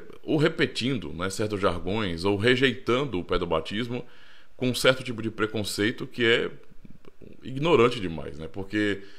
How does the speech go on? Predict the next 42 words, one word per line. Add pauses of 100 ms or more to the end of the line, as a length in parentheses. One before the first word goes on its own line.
(100)
não
entende
bem
as
razões
e
acabam
rejeitando
porque
acham, (720)
porque
elas
pressupõem (600)
que
o
batismo
infantil,
ele
é
uma
coisa
própria
de
católico
romano,
né?
E
a-,
e,
e
acaba (220)
inferindo
isso
às
tradições
protestantes
que
praticam
o
pé
do
batismo.